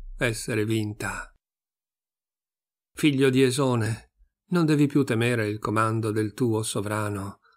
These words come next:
poiché la dea ci ha concesso di sfuggire alle rupi,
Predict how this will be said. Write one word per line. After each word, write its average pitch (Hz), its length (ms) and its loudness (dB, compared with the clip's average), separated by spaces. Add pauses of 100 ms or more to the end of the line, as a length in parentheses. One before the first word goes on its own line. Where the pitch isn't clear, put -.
(340)
poiché 147 280 0
la 143 120 2
dea 160 280 2
ci 156 100 -6
ha 147 60 -4
concesso 156 640 0
di 151 120 2
sfuggire 160 600 0
alle 160 240 0
rupi, 117 500 2